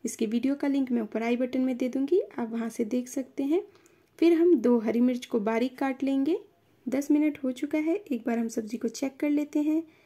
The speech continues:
आप देखेंगे मटर बहुत ही अच्छी तरह से पक के तैयार हो गए हैं।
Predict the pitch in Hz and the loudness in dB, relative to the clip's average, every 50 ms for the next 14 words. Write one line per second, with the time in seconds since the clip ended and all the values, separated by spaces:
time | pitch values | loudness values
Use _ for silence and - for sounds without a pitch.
0 | _ _ _ _ - 254 233 220 - 254 247 254 277 277 269 294 294 277 247 240 | _ _ _ _ -6 -6 -4 -2 -2 -4 -2 0 0 0 0 0 0 2 2 0
1 | 233 - 277 254 254 - 277 269 302 294 294 - 277 277 269 - 277 - 277 269 | 0 -2 -4 -4 -4 -6 -8 -6 -6 -6 -4 -2 -4 -4 -4 -6 -6 -4 -4 -4
2 | 262 262 254 - 262 247 - 262 247 - - 247 240 247 254 240 247 262 269 277 | -4 -4 -4 -6 -8 -6 -6 -8 -8 -6 -6 -6 -4 -2 0 0 0 0 -2 -4
3 | 277 269 269 247 - 277 269 285 285 285 | -4 -4 -4 -4 -2 -2 -2 0 0 -2